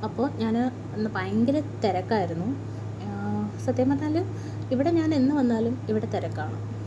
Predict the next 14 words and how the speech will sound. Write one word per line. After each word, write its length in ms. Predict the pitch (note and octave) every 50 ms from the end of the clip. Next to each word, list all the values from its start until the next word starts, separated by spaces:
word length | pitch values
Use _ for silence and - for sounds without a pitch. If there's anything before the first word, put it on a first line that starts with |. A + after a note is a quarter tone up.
| - - - - - F#3+
എന്താണ് 300 | F#3 F3+ F#3 G#3 A#3 A3+
കാര്യം 340 | G#3+ G3 F#3+ G3 G3+ A3 G3+ -
എന്നെനിക്കറിയില്ല. 600 | G3 F3 E3 E3 E3 F3 D#3+ C3+ C3+ C3+ - E3 - - -
കാരണം 340 | A#3 A3 G#3+ A3 B3 C#4+ - - - - - -
ചിലപ്പോഴൊക്കെ 480 | - A#3 B3+ B3 B3 C#4 C4+ C4+ - C#4+
ഫെസ്റ്റിവൽ 440 | C#4+ B3 A#3 - - - B3+ B3+ C4+
ടൈമിലൊക്കെ 520 | - B3+ B3 B3 B3+ B3+ B3 B3 - C#4
വരുമ്പോഴായിരിക്കും 840 | C4 A3 F#3+ F3+ F#3+ G3+ G3+ G3+ F#3 F3 - - A3 C4 C#4+ - - -
തിരക്കുണ്ടാവുന്നത്. 680 | C4 B3+ C4 - A#3+ G3+ F3 E3 D#3+ - - - - - - - - - - - - - -
ആ, 180 | B3+ C4 A#3 G3 E3+
ഓണം 400 | E3 F3 F#3 G#3 C4+ E4+ E4+ D4
ആവാറായല്ലോ, 600 | A#3+ G#3 G3 F#3 F3 E3+ E3+ E3 D#3+ E3+ E3+ D#3+
അതിന് 520 | D#3 - - - F#3 F3 - B3+ C#4+ C4+ -
തിരക്കായിരിക്കും. 640 | A3+ F3 D3 - - D#3 D3+ D3 - - G#2+ B2